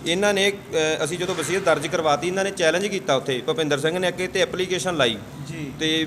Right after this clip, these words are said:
Speaker 1: ਚੈਲੰਜ ਕੀਤਾ ਵੀ ਇਹਦਾ ਇੰਤਕਾਲ ਨਹੀਂ ਹੋਣਾ ਚਾਹੀਦਾ ਜੀ। ਉਹਦਾ ਇੰਤਕਾਲ ਵੀ ਫੇਰ ਵੀ ਉਸੇ ਮਹੀਨੇ ਮਨਜ਼ੂਰ ਹੋ ਗਿਆ ਸੀਗਾ ਜੀ। ਆ ਇੰਤਕਾਲ ਆ ਜੀ, ਹੋਇਆ ਹੋਇਆ, ਅਹ, ਉਨੱਤੀ ਗਿਆਰਾਂ ਤੇਈ ਨੂੰ ਜੀ।
Speaker 2: ਠੀਕ ਹੈ, ਜਾਣੀ ਇੰਤਕਾਲ, ਜਾਣੀ ਕਾਗਜ਼ੀ ਕਾਰਵਾਈ ਦੇ ਵਿੱਚ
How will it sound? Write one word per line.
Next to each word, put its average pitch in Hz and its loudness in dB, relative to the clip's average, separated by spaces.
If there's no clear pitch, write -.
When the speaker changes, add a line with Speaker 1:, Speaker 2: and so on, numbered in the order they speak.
Speaker 1:
ਚੈਲੰਜ 170 4
ਕੀਤਾ 170 0
ਵੀ 180 2
ਇਹਦਾ 185 4
ਇੰਤਕਾਲ 160 4
ਨਹੀਂ 156 4
ਹੋਣਾ 139 2
ਚਾਹੀਦਾ 139 2
ਜੀ। 143 0
ਉਹਦਾ 165 2
ਇੰਤਕਾਲ 147 0
ਵੀ 151 -4
ਫੇਰ 143 0
ਵੀ 160 -6
ਉਸੇ 151 -4
ਮਹੀਨੇ 151 -2
ਮਨਜ਼ੂਰ 123 -4
ਹੋ 113 -4
ਗਿਆ 101 -6
ਸੀਗਾ 104 -8
ਜੀ। 110 -10
ਆ 123 2
ਇੰਤਕਾਲ 113 -4
ਆ 104 -4
ਜੀ, 101 -6
ਹੋਇਆ 107 -2
ਹੋਇਆ, 101 -6
ਅਹ, 127 -2
ਉਨੱਤੀ 175 2
ਗਿਆਰਾਂ 151 6
ਤੇਈ 123 0
ਨੂੰ 101 -8
ਜੀ। 98 -12
Speaker 2:
ਠੀਕ 175 -10
ਹੈ, 160 -8
ਜਾਣੀ 196 -6
ਇੰਤਕਾਲ, 220 -4
ਜਾਣੀ 226 -4
ਕਾਗਜ਼ੀ 214 -2
ਕਾਰਵਾਈ 226 -4
ਦੇ 233 -4
ਵਿੱਚ 226 -6